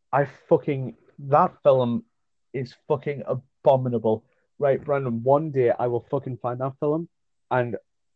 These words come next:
right, you'll, the only way me and you are gonna sit down and watch it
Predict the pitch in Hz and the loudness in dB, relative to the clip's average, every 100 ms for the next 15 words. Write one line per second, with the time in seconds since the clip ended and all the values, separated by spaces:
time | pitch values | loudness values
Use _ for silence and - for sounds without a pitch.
0 | _ 131 117 - _ _ _ _ _ _ | _ 4 4 2 _ _ _ _ _ _
1 | _ _ _ _ _ _ _ _ _ _ | _ _ _ _ _ _ _ _ _ _
2 | _ _ _ - 127 135 147 175 - _ | _ _ _ -12 -2 2 4 2 -4 _
3 | - 139 139 156 175 147 127 127 _ _ | -12 0 2 2 4 4 4 0 _ _
4 | _ _ 127 135 160 165 139 127 123 120 | _ _ 0 4 4 4 2 0 -4 -2
5 | 147 143 139 147 147 143 139 113 120 | -2 0 0 0 2 0 0 -4 -4